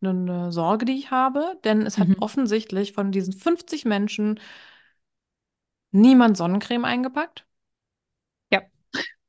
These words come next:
Speaker 2: Das war nämlich auch eine, ähm, Bauchbinde. Achtung, Sonnenbrand bei Vanessa.
Speaker 1: Ey, bei Vanessa hab ich's gar nicht gesehen, aber Paco hat die ganze Zeit so einen roten Kopf. So, weiterer Punkt, der mich nervt.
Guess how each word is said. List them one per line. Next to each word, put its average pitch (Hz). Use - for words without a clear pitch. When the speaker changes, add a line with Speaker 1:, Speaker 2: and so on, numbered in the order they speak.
Speaker 2:
Das 190
war 202
nämlich 208
auch -
eine, 233
ähm, 226
Bauchbinde. 220
Achtung, 262
Sonnenbrand 233
bei 190
Vanessa. 180
Speaker 1:
Ey, 370
bei 180
Vanessa 185
hab 269
ich's 254
gar 233
nicht 220
gesehen, 226
aber 190
Paco 233
hat 175
die 180
ganze 180
Zeit 170
so 220
einen 175
roten 170
Kopf. -
So, 170
weiterer 233
Punkt, 277
der 269
mich 269
nervt. 269